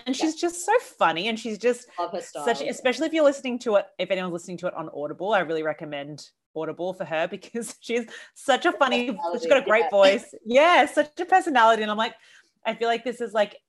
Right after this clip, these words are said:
Speaker 1: educational and ent-, and entertaining.
Speaker 2: Yeah, it's fun. It's not, like, a dry self-development book. It's, it's fun to read. Um, and I think the, the money one is probably more about the manifesting sort of thing. So for people who are really interested in that side of things,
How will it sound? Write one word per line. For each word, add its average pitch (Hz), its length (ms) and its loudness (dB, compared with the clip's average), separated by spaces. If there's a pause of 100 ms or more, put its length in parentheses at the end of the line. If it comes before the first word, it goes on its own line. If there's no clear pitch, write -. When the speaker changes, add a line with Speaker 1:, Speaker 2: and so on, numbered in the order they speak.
(120)
Speaker 1:
educational 180 800 -6
and 147 220 -10
ent-, 147 400 -20
and 160 240 -12
entertaining. - 580 -18 (460)
Speaker 2:
Yeah, - 300 2
it's - 200 -2
fun. 202 360 0
It's 196 180 -10
not, 226 200 -4
like, 226 180 0
a 202 120 -4
dry 170 600 -2
self-development 147 1040 -8
book. 127 200 -16
It's, - 280 -16
it's 180 280 -12
fun 185 240 -6
to 185 120 -12
read. 151 460 -10 (340)
Um, 185 220 -2
and 226 120 2
I 226 80 2
think 269 240 -4
the, 320 280 -4
the 220 120 0
money 202 280 -2
one 185 200 -4
is 180 140 -10 (100)
probably 180 440 -6
more 165 400 -6
about 180 240 0
the 180 80 -6
manifesting 175 640 -6
sort 185 200 -10
of 185 60 -14
thing. 202 200 -8
So 240 180 -4
for - 140 -10
people 208 300 -2
who 208 140 -2
are 170 60 -8
really 170 240 -6
interested 165 400 -14
in 151 80 -12
that 139 180 -14
side 175 220 -2
of 180 80 -8
things, 233 280 -4